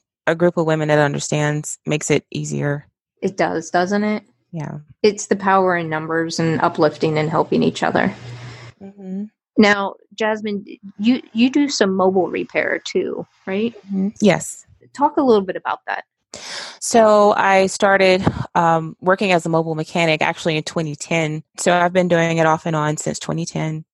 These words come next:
Speaker 1: The first company I worked with,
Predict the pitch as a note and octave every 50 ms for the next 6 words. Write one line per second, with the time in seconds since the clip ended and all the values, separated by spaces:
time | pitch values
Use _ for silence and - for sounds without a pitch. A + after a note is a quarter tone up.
0 | _ _ _ _ _ _ _ _ _ E3 F3+ E3+ - - - G3+ F#3+ F#3+ G3 G3
1 | - - - - - _ _ _ _ _ _ _ _ - - - - F3 D#3+ E3+
2 | - F3+ F#3 F#3 F#3 F3+ F3+ F#3 F#3+ F#3+ - _ _ _ _ _ - E3 D#3+ D#3
3 | D#3 D#3 - - - E3 E3 - _ _ - E3+ E3